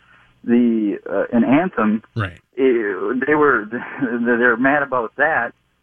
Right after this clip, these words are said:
Speaker 1: but they're excited that Facebook and YouTube have, have, you know, and, and MailChimp and all these places have decided to take a man off the internet.
Speaker 2: Yeah.
Speaker 1: Um, that, that's weird. Um, and I,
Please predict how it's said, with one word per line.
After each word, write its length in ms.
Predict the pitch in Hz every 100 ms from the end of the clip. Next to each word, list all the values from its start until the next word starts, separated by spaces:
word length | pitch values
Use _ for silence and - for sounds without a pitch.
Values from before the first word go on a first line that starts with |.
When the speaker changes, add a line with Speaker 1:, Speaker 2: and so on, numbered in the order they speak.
| _ -
Speaker 1:
but 220 | 127 -
they're 320 | 107 113 120 113 -
excited 600 | 120 - 135 135 117 101
that 220 | 101 -
Facebook 440 | 131 120 - 107 -
and 240 | 104 101
YouTube 460 | 123 117 117 101 98
have, 300 | 107 98 98 _
have, 280 | 101 120 107 _ _ _ _
you 880 | 98 - 110 104 _ 76 113 107 120
know, 220 | 110 104
and, 460 | 104 101 101 104 95
and 180 | 107 107
MailChimp 540 | 120 135 127 113 101
and 100 | 113
all 140 | 131
these 140 | 143 123
places 240 | 147 131 120
have 140 | 113
decided 480 | 107 131 123 117 113 -
to 360 | 117 104 104 - _ _ - _ - 123 -
take 180 | 151 147
a 40 |
man 220 | 143 143 143
off 180 | 143
the 100 | 139 147
internet. 320 | 151 110 - _ -
Speaker 2:
Yeah. 220 | 95 85 _ _ _ - - _ _ - -
Speaker 1:
Um, 880 | 104 107 104 101 101 85 - 110 113 127
that, 200 | 127 107
that's 240 | 135 131
weird. 420 | 123 165 208 - 104 -
Um, 400 | 101 101 98 104
and 160 | 113 113
I, 200 | 135